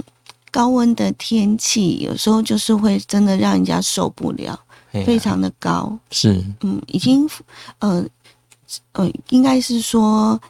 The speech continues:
Speaker 1: 已经超出我们的人体的一个负荷了。
Speaker 2: 嗯，嗯，嗯。
Speaker 1: 嗯。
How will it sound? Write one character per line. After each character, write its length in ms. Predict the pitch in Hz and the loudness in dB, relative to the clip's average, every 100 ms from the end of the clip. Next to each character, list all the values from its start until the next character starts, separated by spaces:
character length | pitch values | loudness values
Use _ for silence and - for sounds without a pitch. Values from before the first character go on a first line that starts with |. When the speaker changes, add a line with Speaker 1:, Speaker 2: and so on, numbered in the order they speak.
| - | -2
Speaker 1:
已 60 | 196 | 4
经 160 | 226 | 4
超 240 | 233 240 226 | 4 2 0
出 220 | - 214 | 0 2
我 80 | 165 | 2
们 160 | 170 | 2
的 80 | 185 | 2
人 200 | 180 185 | 2 0
体 180 | 220 - | 0 -2
的 260 | - 87 - - | -2 -2 -4 -6
一 140 | - | -8
个 240 | 190 180 175 | -6 -6 -6
负 340 | - 214 196 | -6 -6 -6
荷 240 | 85 - - - | -6 -6 -4 -6
了。 220 | - - - - | -10 -12 -8 0
Speaker 2:
嗯， 320 | 120 104 107 | 2 2 2
嗯， 20 | |
嗯。 200 | 98 90 101 | 2 2 -2
Speaker 1:
嗯。 160 | 104 | -4